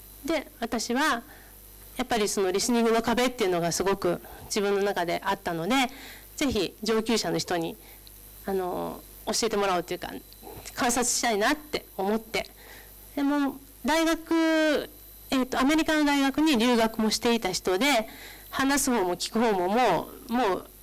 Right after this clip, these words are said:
とてもフルエントな方がいたんです。で、その人にぜひちょっとモデルっていうか、こうなってもらって、調べさせていただいて、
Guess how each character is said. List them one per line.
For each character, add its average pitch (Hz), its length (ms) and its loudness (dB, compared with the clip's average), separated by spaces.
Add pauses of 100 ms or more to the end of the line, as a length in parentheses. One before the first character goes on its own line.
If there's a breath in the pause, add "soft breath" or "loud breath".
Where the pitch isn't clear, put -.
と 220 120 -6
て 247 80 -2
も 240 220 2
フ 240 160 -2
ル 220 80 4
エ 185 60 2
ン 170 60 0
ト 170 60 -6
な 180 120 -2
方 214 260 0
が 175 200 0
い 233 80 -2
た 180 200 -6
ん 170 120 -4
で 165 100 -2
す。 - 220 -4 (120)
で、 233 140 0
そ 269 140 -2
の 320 100 2
人 226 200 0
に 175 180 -2 (520 loud breath)
ぜ 254 140 0
ひ - 260 -2 (180)
ち - 80 -8
ょ - 20 -10
っ - 20 -20
と 175 180 -4
モ 196 180 -4
デ 170 120 2
ル 170 60 -4
っ - 20 -4
て 165 120 -6
い - 20 -12
う - 40 -12
か、 156 200 -6
こ 190 120 -8
う 190 200 -4
な 226 100 2
っ - 40 -2
て 208 80 -4
も 175 100 -2
ら 160 100 -2
っ - 40 -10
て、 - 300 -4 (920 loud breath)
調 - 240 -2
べ 233 80 2
さ 233 140 0
せ - 80 -4
て 175 100 2
い 170 40 0
た 185 100 0
だ 190 140 2
い 190 80 0
て、 311 300 0